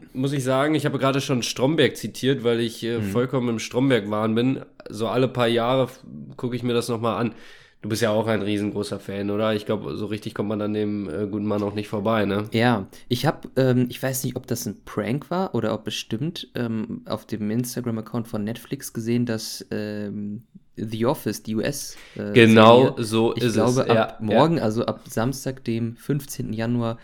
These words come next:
Speaker 2: auch auf Netflix verfügbar
Speaker 1: Ja.
Speaker 2: sein wird. Und das ist ja der Urvater sozusagen. Also ich glaube, The Office in, äh, gab ja in, gab's ja in U K, dann
Speaker 1: Ja.
Speaker 2: in den U S A und dann Deutsch Stromberg.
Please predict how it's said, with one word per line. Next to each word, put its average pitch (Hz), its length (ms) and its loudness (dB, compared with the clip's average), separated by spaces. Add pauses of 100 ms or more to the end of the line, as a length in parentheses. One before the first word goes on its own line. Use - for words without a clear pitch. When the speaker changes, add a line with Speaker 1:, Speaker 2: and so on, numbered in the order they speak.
(260)
Speaker 2:
auch 143 140 4
auf 127 120 4
Netflix 117 400 0
verfügbar 123 440 -2
Speaker 1:
Ja. - 40 8
Speaker 2:
sein 101 140 0
wird. 104 80 0
Und 208 80 -2
das 214 120 2
ist - 60 -6
ja 127 80 2
der 107 160 0
Urvater 101 680 2
sozusagen. 98 600 -8
Also 101 120 0
ich - 80 -10
glaube, 127 320 4 (600)
The 113 200 2
Office 127 320 2
in, 110 640 -2
äh, 95 160 -6
gab 113 160 -4
ja 113 80 -2
in, 104 220 -6
gab's - 240 -10
ja - 80 -4
in 107 160 -4
U 104 80 -8
K, 139 420 -2 (400)
dann 107 140 0
Speaker 1:
Ja. 110 180 6
Speaker 2:
in 120 60 2
den 110 80 -2
U 113 40 -2
S 107 180 -6
A 131 360 -2
und 110 320 -6 (120)
dann 110 360 0 (320)
Deutsch 107 440 -2
Stromberg. 95 640 -8